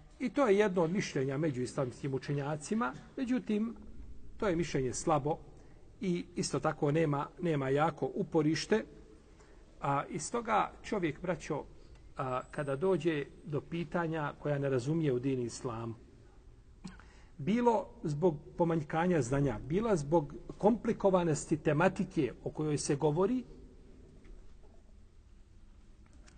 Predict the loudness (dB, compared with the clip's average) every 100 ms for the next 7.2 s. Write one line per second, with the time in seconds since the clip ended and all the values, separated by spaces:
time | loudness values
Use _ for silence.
0 | -18 0 2 4 2 0 -4 -6 -6 -10
1 | -16 -20 -20 -20 -20 -20 -20 -20 -20 -20
2 | -20 -20 -20 -20 -20 -20 -20 -20 -20 -20
3 | -20 -20 -2 2 6 6 6 6 6 6
4 | 4 2 2 2 2 4 6 4 2 2
5 | 6 6 6 2 2 4 4 4 0 6
6 | 6 8 6 6 4 2 4 6 6 6
7 | 2 0